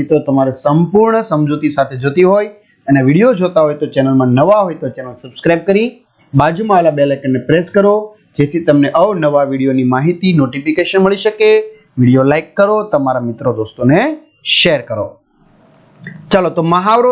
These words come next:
વિદ્યાર્થી મિત્રો પાના નંબર આઠ પરની વાત કરીએ છીએ, બરોબર? પાના નંબર જે છ છે ત્યાં સુધીનો આપણે બધો જ અભ્યાસ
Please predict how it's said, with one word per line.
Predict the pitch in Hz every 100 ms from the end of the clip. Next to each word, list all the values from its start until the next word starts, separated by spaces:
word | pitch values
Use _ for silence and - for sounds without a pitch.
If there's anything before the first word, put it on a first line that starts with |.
| 226
વિદ્યાર્થી | 180 214 220 220
મિત્રો | 208 208 214 -
પાના | 170 180 208 190
નંબર | 160 160 180 247 - _ _ _ -
આઠ | 196 202 190
પરની | 180 165 156
વાત | 143 139
કરીએ | 139 131 117
છીએ, | 127
બરોબર? | 160 269 190 - - _ -
પાના | 156 170 170
નંબર | 170 170 160
જે | 165 -
છ | 190 202 220
છે | 202 139 - _ _ -
ત્યાં | 170 180
સુધીનો | 170 165 170
આપણે | 156 156 156
બધો | 147 135 180 180
જ | 139
અભ્યાસ | 135 175 226